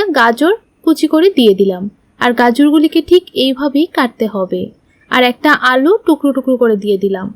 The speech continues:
এখন ভালো করে নাড়াচাড়া করে মিশিয়ে নিতে হবে। তারপর দুই থেকে তিন মিনিট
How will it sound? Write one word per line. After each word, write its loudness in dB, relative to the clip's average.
এখন 0
ভালো 0
করে 0
নাড়াচাড়া -2
করে 0
মিশিয়ে 0
নিতে -2
হবে। 0
তারপর 2
দুই 2
থেকে 2
তিন 2
মিনিট 0